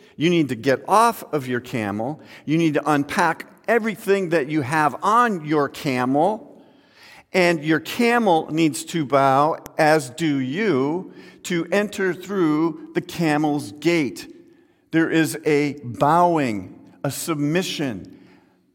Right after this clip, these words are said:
an obedience. You have to get low to go through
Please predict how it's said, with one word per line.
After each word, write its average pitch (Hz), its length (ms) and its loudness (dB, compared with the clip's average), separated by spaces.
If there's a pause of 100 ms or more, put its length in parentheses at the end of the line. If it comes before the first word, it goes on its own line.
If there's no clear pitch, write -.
(320)
an 139 120 2
obedience. 120 1000 -4 (880)
You 107 140 -8
have 143 220 0
to 151 80 0
get 165 200 2
low 156 640 2 (600)
to 123 100 -8
go 113 220 0
through 107 500 -6